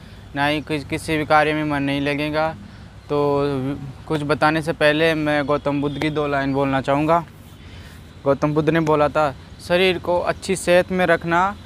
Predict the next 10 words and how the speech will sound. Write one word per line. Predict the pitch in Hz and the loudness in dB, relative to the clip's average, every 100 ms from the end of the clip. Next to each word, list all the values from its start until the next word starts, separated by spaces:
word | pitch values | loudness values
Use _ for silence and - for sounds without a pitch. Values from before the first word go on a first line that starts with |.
| - - - | -18 -16 -4
हमारा | 160 165 160 156 | 0 4 4 4
कर्तव्य | 156 151 170 156 170 | 0 -2 -2 0 2
है, | 151 135 127 - - - - - | 2 0 -4 -16 -18 -18 -16 -6
नहीं | 151 156 151 | 0 0 2
तो | 175 | 2
हमारा | 160 170 165 170 | 2 2 4 4
मन | 160 156 175 196 | 2 2 2 0
और, | 185 143 151 - | -6 -2 0 -2
मन | 131 151 151 165 | -4 -2 2 2
मजबूत | 190 156 139 131 165 196 | 2 0 0 0 0 0